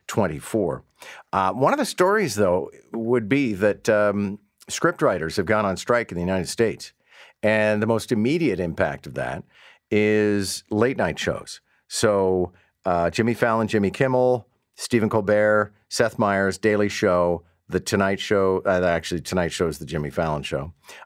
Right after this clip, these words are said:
Uh, S N L this weekend was supposed to be, uh, Pete Davidson, and I was looking forward to that. But, uh, the writers have gone on strike.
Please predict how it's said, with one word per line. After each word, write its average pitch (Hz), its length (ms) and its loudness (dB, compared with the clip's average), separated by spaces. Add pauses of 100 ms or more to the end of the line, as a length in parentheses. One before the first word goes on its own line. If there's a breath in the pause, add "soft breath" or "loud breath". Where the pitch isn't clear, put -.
Uh, 98 240 0
S 120 200 0
N 117 120 0
L 117 240 0
this 95 240 -4
weekend 101 380 -2
was 95 180 0
supposed - 560 -4
to 98 60 -8
be, 76 440 -8 (420 soft breath)
uh, 85 160 0
Pete 113 260 -2
Davidson, 98 640 -2 (640 soft breath)
and 95 340 0
I 98 120 0
was 107 120 -2
looking 92 220 0
forward 104 280 2
to 80 60 -2
that. 69 320 -4
But, 92 420 -2
uh, 101 180 4
the 95 100 0
writers 110 400 0
have 110 160 0
gone 101 200 2
on 92 140 0
strike. - 480 -4